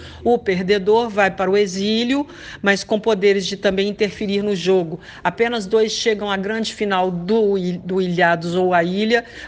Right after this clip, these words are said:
o explorador que encontrar mais tesouros e o favorito, claro,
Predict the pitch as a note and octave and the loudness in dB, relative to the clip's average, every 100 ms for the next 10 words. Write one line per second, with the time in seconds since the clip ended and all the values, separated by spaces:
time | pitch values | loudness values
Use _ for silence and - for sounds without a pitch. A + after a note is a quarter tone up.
0 | - G#3 G3+ A3+ G#3+ F#3+ F3+ G3+ G3+ G3 | -2 -2 0 0 2 2 0 -2 -4 -6
1 | F#3+ F#3 F#3+ G#3 A#3 C#4+ - A#3 F#3+ G3+ | -6 -2 -2 0 -2 -2 0 2 4 6
2 | G#3+ A#3 A#3+ - - - A#3+ B3+ B3+ A#3+ | 6 2 -6 -14 -18 -4 -2 0 -2 2
3 | B3 A3 A#3 A#3 - G#3 G3 G3+ | 2 0 -4 -6 0 2 2 0